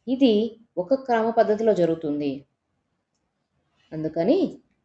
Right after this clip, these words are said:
అభ్యాసం వల్ల వచ్చే మార్పు పరిణితి కాకపోయినా,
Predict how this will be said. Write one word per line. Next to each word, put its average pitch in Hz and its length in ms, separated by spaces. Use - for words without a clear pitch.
అభ్యాసం 262 540
వల్ల 190 200
వచ్చే 165 800
మార్పు 180 800
పరిణితి 202 380
కాకపోయినా, 202 960